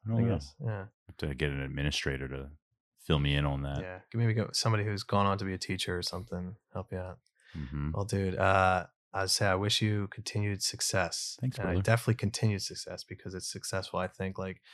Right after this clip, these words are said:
Speaker 2: right off the bat, everybody's talking about it. And
Speaker 1: It's crazy.
Speaker 2: yeah, we were talking about it last night and just, uh,
Speaker 1: I, I'll be honest, I'm, I really am shocked at, like, the reaction.
Speaker 2: Yeah.
Speaker 1: Um, I thought people were gonna like it. I knew there was, like, a built-in audience.
Speaker 2: Right.
Speaker 1: Um, I never thought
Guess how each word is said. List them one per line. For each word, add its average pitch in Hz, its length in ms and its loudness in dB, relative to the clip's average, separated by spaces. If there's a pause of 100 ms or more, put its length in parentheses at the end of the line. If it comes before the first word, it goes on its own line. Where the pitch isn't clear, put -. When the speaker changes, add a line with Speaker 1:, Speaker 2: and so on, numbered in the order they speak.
(160)
Speaker 2:
right 98 120 6
off 98 80 2
the 95 80 -4
bat, 95 260 6
everybody's 95 260 0
talking 92 360 0
about 90 280 2
it. 90 180 -4
And 90 180 -6
Speaker 1:
It's - 260 -12
crazy. 76 380 6
Speaker 2:
yeah, 92 180 2
we 95 80 -2
were 101 80 -4
talking 95 320 0
about 92 140 2
it - 20 0
last 95 240 -4
night 95 340 -2
and 92 160 -6
just, - 380 -6
uh, 92 320 2
Speaker 1:
I, 90 120 10
I'll 98 120 2
be 95 80 8
honest, 80 220 8
I'm, 82 200 0
I 82 40 6
really 80 280 10
am 69 160 6
shocked 71 400 4
at, 73 160 0
like, 76 280 -6
the 71 280 -4 (200)
reaction. 69 680 2 (220)
Speaker 2:
Yeah. 107 360 6
Speaker 1:
Um, 67 220 -4
I 98 120 8
thought 113 320 10
people 117 200 10
were 101 80 8
gonna 90 160 8
like 87 240 8
it. 110 200 8
I 85 80 4
knew 90 160 8
there 87 120 8
was, 80 140 2
like, 80 100 -2
a 78 40 -6 (120)
built-in 80 360 6
audience. 80 600 2
Speaker 2:
Right. 110 220 0 (340)
Speaker 1:
Um, 69 540 4 (420)
I 90 60 10
never 78 300 12
thought 69 340 4